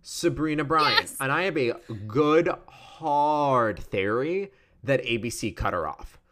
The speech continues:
Speaker 2: Really?
Speaker 1: Good hard fact. But because she never got, she, first off, she's in a, like, a terrific dancer, and
Speaker 2: Yes.
Speaker 1: she picked up ballroom dance really easily because she is a
Speaker 2: Dancer,
Speaker 1: dancer.
Speaker 2: yeah.
Speaker 1: And on top of it,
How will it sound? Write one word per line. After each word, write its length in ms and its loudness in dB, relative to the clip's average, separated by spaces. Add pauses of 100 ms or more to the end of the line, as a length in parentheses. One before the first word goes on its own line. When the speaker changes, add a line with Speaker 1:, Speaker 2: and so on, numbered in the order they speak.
(200)
Speaker 2:
Really? 360 -4
Speaker 1:
Good 180 2
hard 240 2
fact. 340 -8 (420)
But 200 0
because 320 -4
she 140 -4
never 500 -2
got, 520 2
she, 160 -6
first 240 -2
off, 140 -6
she's 220 -4
in 80 -2
a, 180 -6 (180)
like, 200 -6
a 200 -2
terrific 680 -2
dancer, 320 -4
and 120 -4
Speaker 2:
Yes. 100 -8
Speaker 1:
she 80 -6
picked 200 -8
up 140 -2
ballroom 340 -2
dance 360 -6
really 500 0
easily 420 -6
because 380 -4
she 220 -4
is 100 -8
a 60 -4
Speaker 2:
Dancer, 420 -6
Speaker 1:
dancer. 60 -10
Speaker 2:
yeah. 80 -12 (560)
Speaker 1:
And 420 -2 (100)
on 240 -6
top 360 -8
of 160 -4
it, 420 -6